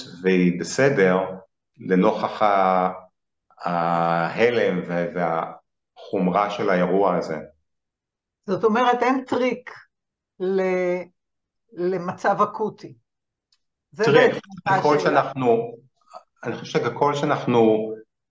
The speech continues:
Speaker 1: מתקדמים ומתפתחים, אה, אז אנחנו נשאר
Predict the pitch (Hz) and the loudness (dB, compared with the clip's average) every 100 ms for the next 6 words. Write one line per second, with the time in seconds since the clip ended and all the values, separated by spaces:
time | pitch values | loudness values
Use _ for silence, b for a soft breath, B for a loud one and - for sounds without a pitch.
0 | _ _ _ _ _ _ _ _ - 117 | _ _ _ _ _ _ _ _ -4 -2
1 | 113 - 110 117 131 131 117 101 87 90 | -2 -2 2 4 4 4 4 2 0 0
2 | 95 92 - - - - 120 104 - - | 0 0 -4 -10 -4 0 0 0 -4 -10
3 | _ _ _ _ _ _ 95 92 92 90 | _ _ _ _ _ _ -2 2 2 2
4 | 90 87 87 85 87 87 - _ 104 98 | 0 0 -2 -2 -4 -6 -12 _ -2 0
5 | 98 92 - - - _ _ 107 92 107 | 0 -2 -8 -14 -20 _ _ -10 -4 -2
6 | 98 - 139 120 120 120 117 - | -2 -2 2 6 6 6 4 0